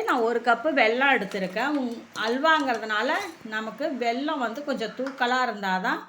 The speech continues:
இனிப்பு சுவை நல்லாயிருக்கும் அல்வாவுக்கு. அதனால நான் ஒரு கப்பு ஃபுல்லா எடுத்திருக்கேன்.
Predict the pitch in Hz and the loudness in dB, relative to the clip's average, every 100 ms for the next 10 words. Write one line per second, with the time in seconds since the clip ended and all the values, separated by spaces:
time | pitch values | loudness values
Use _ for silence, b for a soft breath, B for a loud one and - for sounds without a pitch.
0 | B B B B B 247 247 247 240 226 | B B B B B 0 2 0 -2 0
1 | 311 277 220 208 220 233 214 202 190 196 | 0 0 0 0 4 4 4 0 -4 -2
2 | 214 208 185 269 262 208 208 247 208 208 | 0 0 0 0 2 0 -2 -4 -4 -4
3 | 214 214 - 294 381 233 214 220 220 185 | -2 -4 -2 -4 -4 -4 0 0 0 -4
4 | 190 185 202 262 | -8 -10 -4 -4